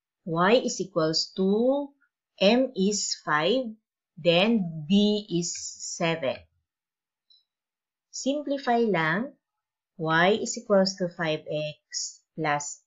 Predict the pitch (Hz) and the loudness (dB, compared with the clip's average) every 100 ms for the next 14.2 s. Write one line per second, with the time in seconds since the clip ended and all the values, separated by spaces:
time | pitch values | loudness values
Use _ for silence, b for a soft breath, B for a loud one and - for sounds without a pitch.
0 | _ - - 139 - 131 135 - - 240 | _ -16 -10 -10 -8 -10 -8 -6 2 2
1 | 254 302 294 254 226 180 170 175 - 165 | 2 0 2 2 4 4 2 0 0 2
2 | 220 220 214 - 190 185 190 202 185 175 | 0 -2 -8 -2 0 0 0 -2 0 2
3 | 190 254 220 156 147 156 165 170 _ _ | 4 4 4 0 -2 -4 -8 -10 _ _
4 | _ _ _ _ _ - 190 196 190 - | _ _ _ _ _ -8 -2 0 0 0
5 | 180 175 190 240 226 _ _ _ - 190 | 2 4 4 2 -2 _ _ _ -8 -4
6 | - 185 170 175 165 151 - 156 147 160 | 0 4 6 6 2 -2 -4 -2 2 2
7 | 190 160 160 156 175 220 170 147 156 196 | 0 0 2 4 2 2 2 2 2 2
8 | 208 214 - 165 - 156 - - - 131 | 0 -2 -2 -6 -8 -8 -4 -6 -6 -12
9 | - 113 - _ _ - 170 190 254 247 | -12 -14 -16 _ _ -4 2 2 2 -2
10 | - 226 220 220 214 190 180 170 160 160 | -2 -2 -2 -6 -2 0 0 -2 -4 -4
11 | - - - _ _ _ 180 170 165 170 | -6 -12 -14 _ _ _ 0 2 2 0
12 | - - _ - - 175 160 - 131 - | -10 -18 _ -20 -12 -6 -6 -6 -10 -6
13 | 143 156 208 233 240 233 220 202 165 151 | -4 0 4 4 4 2 -2 -4 -2 0
14 | 135 | 0